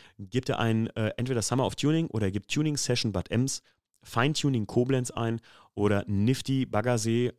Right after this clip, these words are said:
äh, Dietz. Und ihr werdet, äh, Treffen finden, wie ich sie früher erlebt habe. Und vielleicht, äh, seht ihr mich ja oder eins meiner Autos. Damals hatte ich, äh, auf der Tuning-Session meinen schwarzen E siebenundachtzig Einser B M W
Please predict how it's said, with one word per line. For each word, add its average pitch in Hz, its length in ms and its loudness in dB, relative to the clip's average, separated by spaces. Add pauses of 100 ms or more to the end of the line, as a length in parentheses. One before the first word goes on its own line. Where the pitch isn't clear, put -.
äh, 101 220 -2
Dietz. 117 440 -8 (280)
Und 104 280 -2
ihr 104 140 0
werdet, 110 400 2
äh, 104 120 -4
Treffen 120 360 -2
finden, 117 320 -6
wie 107 100 -4
ich - 140 -4
sie 107 100 -2
früher 101 280 0
erlebt 92 320 -2
habe. 92 180 -4
Und 95 160 -8
vielleicht, 113 960 -2
äh, 175 320 -6
seht 143 320 0
ihr 139 80 0
mich 120 260 0
ja 135 160 0
oder 117 240 0
eins 107 220 -4
meiner 110 180 -4
Autos. - 340 -6
Damals 127 360 0
hatte 135 160 -4
ich, - 240 -6 (460)
äh, - 80 -8
auf - 180 -6
der 113 80 -6
Tuning-Session 131 580 -2
meinen 101 180 0
schwarzen 107 680 -4
E 127 160 2
siebenundachtzig 120 680 -2
Einser 127 180 0
B 135 140 -2
M 131 100 -2
W 147 200 -4